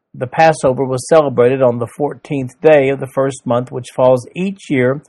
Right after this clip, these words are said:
in latter March or April on the Gregorian calendar. The first new moon after spring was regarded as the first month of the new year. The new agricultural year is marked by the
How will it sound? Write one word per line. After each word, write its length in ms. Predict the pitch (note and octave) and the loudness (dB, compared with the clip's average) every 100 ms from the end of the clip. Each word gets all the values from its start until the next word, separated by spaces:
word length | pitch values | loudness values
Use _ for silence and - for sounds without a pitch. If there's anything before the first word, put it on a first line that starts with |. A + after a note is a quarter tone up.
| _ _ - | _ _ -10
in 160 | B2+ B2 | -6 0
latter 340 | B2+ C#3 D3+ | 4 6 6
March 380 | C3+ B2+ C3 - | 6 4 4 -2
or 140 | - | -4
April 420 | B2+ A2+ A#2+ A#2+ - | -2 -4 -6 -6 -4
on 180 | A#2+ B2 | -6 -4
the 100 | B2 | -4
Gregorian 600 | B2 A2 A2+ A2 A2 B2 | -6 -4 -2 -2 -4 -6
calendar. 560 | - E3 C#3 G#2 - _ _ _ _ _ _ _ _ | 0 2 2 0 -4 _ _ _ _ _ _ _ _
The 80 | D3 | 0
first 340 | F#3 F#3 F3+ - | 4 4 4 -2
new 240 | E3 E3 | 0 2
moon 320 | D#3+ F#3 F#3 E3 | 2 2 2 0
after 420 | D#3+ D3+ - B2+ - | 0 -2 -4 -12 -4
spring 320 | - F3 E3 | 2 2 2
was 200 | C#3 B2+ | -2 -2
regarded 540 | B2 A#2+ D3+ D#3+ C#3+ C3 | -2 2 4 4 2 -2
as 140 | A#2+ | -4
the 80 | B2 | -6
first 400 | - C#3 B2+ - | 0 0 0 0
month 280 | D#3+ D#3 D3+ | 2 2 -2
of 120 | C#3+ | -4
the 80 | D3 | -2
new 160 | D3+ F3 | -2 -2
year. 480 | F#3+ F#3+ A2 - _ _ _ _ _ _ _ _ | 2 2 2 -4 _ _ _ _ _ _ _ _
The 100 | D3 | 2
new 220 | D#3+ D#3 D3 | 4 4 4
agricultural 1000 | C#3+ C#3 C3 B2+ - G#3+ A3+ E3+ B2+ | 4 2 0 -6 2 4 4 0 -2
year 220 | A2 A2 C3 | 0 0 -2
is 160 | C3 | -2
marked 320 | B2+ B2 B2+ | 2 2 2
by 80 | C3 | -2
the 100 | A#2 | -6